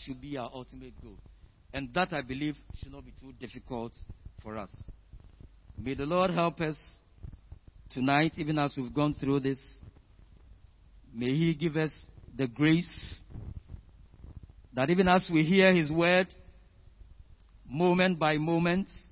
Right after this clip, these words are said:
the seed, this delicate seed, this precious seed, will grow in our lives.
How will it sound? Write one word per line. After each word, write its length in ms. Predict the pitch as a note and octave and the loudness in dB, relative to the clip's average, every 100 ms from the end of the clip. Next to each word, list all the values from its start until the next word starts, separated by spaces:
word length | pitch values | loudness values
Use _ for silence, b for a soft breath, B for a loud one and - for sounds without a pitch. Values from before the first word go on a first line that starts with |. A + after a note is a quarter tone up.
| - - - - - - - - - B2 | -20 -20 -20 -20 -20 -20 -20 -20 -20 -4
the 140 | F3 F3+ - | 0 0 4
seed, 380 | C#4 C4 G#3 - - - - - - - - | 10 10 10 4 -6 -20 -20 -20 -20 -20 -6
this 240 | F#3+ B3 C#3 | 0 0 2
delicate 480 | G#3+ A3 A3 A#3+ A3 - - | 6 8 6 6 4 2 2
seed, 240 | G#3+ F3 - - - - - - E3 | 2 2 -2 -18 -20 -20 -20 -20 2
this 200 | A#3+ - - | 2 2 4
precious 460 | A3 - A#3+ A3 - | 4 6 6 6 4
seed, 240 | G#3 G3+ D#3+ - - - - - - - - - - | 2 4 2 -6 -20 -12 -12 -12 -20 -20 -20 -20 -4
will 140 | E3 | -2
grow 420 | D3 B2 C4 C4+ G#3 | 0 8 12 12 12
in 200 | F3+ E3 | 8 4
our 200 | D3+ D3 | 4 4
lives. 340 | E3+ D#3 | 2 0